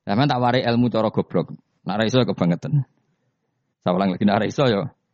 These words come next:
kebangetan. Saya punya sekian penelitian bahwa Allah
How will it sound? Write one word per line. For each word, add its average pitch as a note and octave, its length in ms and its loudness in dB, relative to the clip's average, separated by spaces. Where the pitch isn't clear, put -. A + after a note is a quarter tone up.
kebangetan. - 420 -18
Saya C#3 240 0
punya C#3+ 240 2
sekian B2 720 0
penelitian G#2+ 720 0
bahwa G#2 160 0
Allah A#2 240 0